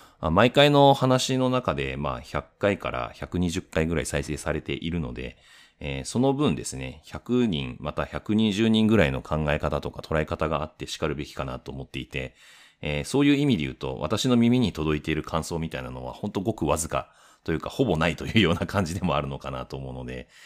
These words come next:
えー、そういう、こう、ご感想というかですね、どういう、こう、自分、聞いてて自分が思いになったのかみたいな話が結構大事だなとか思っていて、えー、そういうのを、こう、吸い上げる仕組みみたいなのがあるとすごく嬉しいななんて思うんですけれども、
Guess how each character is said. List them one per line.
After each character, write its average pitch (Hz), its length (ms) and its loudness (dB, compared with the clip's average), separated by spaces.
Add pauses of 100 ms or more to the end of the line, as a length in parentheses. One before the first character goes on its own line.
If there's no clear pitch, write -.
(280)
え 69 180 -2
ー、 69 40 -8
そ 120 200 2
う 127 60 6
い 123 180 6
う、 113 60 2
こ - 260 -2
う、 - 80 -8
ご 82 120 0
感 104 220 4
想 110 160 6
と 98 100 0
い 92 60 2
う - 20 -4
か 78 100 -8
で 71 80 -10
す - 120 -10
ね、 64 160 -12 (320)
ど 117 160 4
う 143 60 4
い 143 80 6
う、 147 360 6
こ 107 200 2
う、 - 20 4
自 92 180 0
分、 117 320 0
聞 120 160 0
い - 20 4
て 135 100 2
て 80 100 -2
自 76 200 -4
分 90 160 -2
が 95 100 4
思 104 220 4
い 92 40 4
に 73 80 0
な 73 80 -2
っ - 40 -6
た 76 100 -4
の 65 100 -4
か 78 160 -2
み 110 140 0
た 127 120 4
い 123 60 4
な 120 80 2
話 117 360 0
が 85 100 -4
結 - 200 -10
構 73 140 -10
大 78 200 0
事 85 100 -6
だ 71 100 -2
な 65 180 -6
と 69 100 -10
か 64 120 -8
思 65 160 -10
っ - 20 -14
て - 180 -16
い - 60 -14
て、 - 280 -14 (420)
え 76 160 -2
ー、 - 40 -4
そ 143 200 2
う 151 60 6
い 147 60 6
う 123 100 4
の 67 260 -2
を、 55 60 -10
こ - 140 -8
う、 - 20 -2
吸 123 240 -2
い 131 60 2
上 131 80 4
げ 117 120 6
る 71 160 -2
仕 - 140 -6
組 90 160 -2
み 110 40 -2
み 107 80 0
た - 120 -2
い 92 40 6
な 76 60 0
の 73 60 -4
が 67 120 -2
あ - 40 -6
る 92 80 0
と - 120 -8
す - 140 -6
ご 90 100 -2
く - 140 -8
嬉 76 180 -4
し 87 120 -4
い 73 40 -4
な 67 140 -6
な 65 100 -6
ん 65 60 -12
て 71 100 -8
思 71 180 -4
う 69 40 -6
ん - 20 -8
で 64 60 -10
す - 80 -14
け 65 100 -10
れ 64 80 -8
ど 64 120 -10
も、 64 220 -12